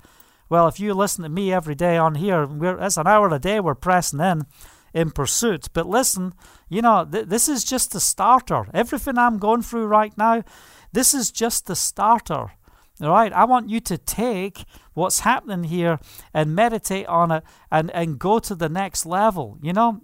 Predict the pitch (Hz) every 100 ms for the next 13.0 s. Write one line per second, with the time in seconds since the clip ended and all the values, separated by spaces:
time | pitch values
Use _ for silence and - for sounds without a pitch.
0 | - 190 202 226 - 214 - - 220 226
1 | 202 175 180 196 151 - 185 196 208 180
2 | 170 - - - - 202 208 156 202 -
3 | - 196 170 165 151 131 120 _ - -
4 | - 175 180 156 143 - 180 180 170 190
5 | - 180 147 123 196 175 123 - - -
6 | - 165 208 160 - 131 226 214 175 156
7 | - _ _ - - - 208 226 240 196
8 | - 151 135 165 202 196 196 196 - 135
9 | 151 196 196 196 - 143 143 - 190 196
10 | 208 165 - 175 165 127 - 202 208 208
11 | 185 180 196 196 185 - - - - -
12 | 131 175 180 127 - - 196 196 196 180